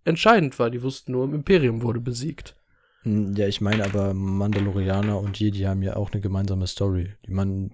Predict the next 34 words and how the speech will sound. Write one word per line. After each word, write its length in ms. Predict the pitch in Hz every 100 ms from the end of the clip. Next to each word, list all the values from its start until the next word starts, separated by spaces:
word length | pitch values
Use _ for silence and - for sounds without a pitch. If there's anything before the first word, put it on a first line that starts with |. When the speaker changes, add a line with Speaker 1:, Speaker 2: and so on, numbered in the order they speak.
| -
Speaker 2:
die 240 | 98 98
konnten 340 | - 107 104 98
sich 180 | 95 98
ja 160 | 92
auch 160 | 101 95
nicht 200 | 98 90
so 180 | - 98
gut 220 | 104 101
riechen. 380 | 101 98 98 90
Die 120 | 95
haben 120 | 98
sich 100 | -
ja 80 | 95
auch 60 |
Speaker 1:
Ja. 60 | 120
Speaker 2:
erstmal 220 | 120 127
alle 100 | 92
bekämpft. 440 | - - 92 - - _ _ -
Speaker 1:
Ja, 160 | 123 120
klar. 320 | 127 123 117 _ _ _ _ -
Aber 420 | 127 123 127 127
Speaker 2:
So. 140 | 101 - - - _ _ -
Und 140 | 107
deshalb, 240 | 107 113
deshalb 220 | 113 117 107
sagen 240 | 110 120
die 120 | 117
auch, 200 | 113 - - _ - _ _ _ - 113 - -
die 100 | 104
Jedi 420 | 101 117 120 131
sind 340 | 107 92 - _ - -
oder 220 | 98 90
waren 240 | 90 90 95
Feinde, 640 | - 92 104 120 131